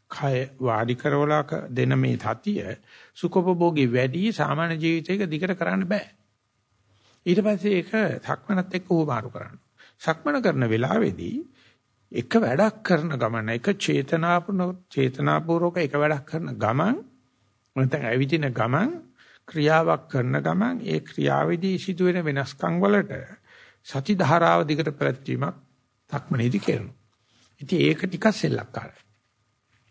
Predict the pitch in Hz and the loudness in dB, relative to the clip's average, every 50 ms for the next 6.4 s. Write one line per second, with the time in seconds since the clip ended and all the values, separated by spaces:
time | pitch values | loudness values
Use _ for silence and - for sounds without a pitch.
0 | _ _ _ _ _ _ _ _ _ _ - - 156 151 170 208 214 - - _ | _ _ _ _ _ _ _ _ _ _ -6 -2 -2 0 2 2 0 0 -4 _
1 | _ _ _ _ _ - 160 160 151 - - - - 123 147 175 196 208 214 175 | _ _ _ _ _ -8 -8 -8 -4 -4 -6 -2 2 2 4 4 6 6 6 6
2 | 151 135 - 147 131 135 135 131 135 139 139 139 143 135 120 117 107 117 127 135 | 4 4 2 -4 -2 0 0 0 0 0 0 0 0 0 0 0 0 2 2 2
3 | 135 - - 156 156 156 135 117 - - - 143 143 143 139 - 175 185 - _ | 2 0 -2 -2 -4 -2 -2 -2 -4 -2 -2 0 0 0 2 0 -2 -2 -2 _
4 | _ _ _ _ _ _ _ _ - - - - 98 98 - _ _ _ _ _ | _ _ _ _ _ _ _ _ -14 -10 -8 -8 -8 -8 -12 _ _ _ _ _
5 | _ _ _ _ _ _ - 131 123 120 120 131 139 131 127 123 127 147 151 160 | _ _ _ _ _ _ -8 -4 0 0 2 2 2 0 2 2 2 2 2 0
6 | 165 160 160 160 - - - - | 0 0 0 -2 -2 -2 -6 -10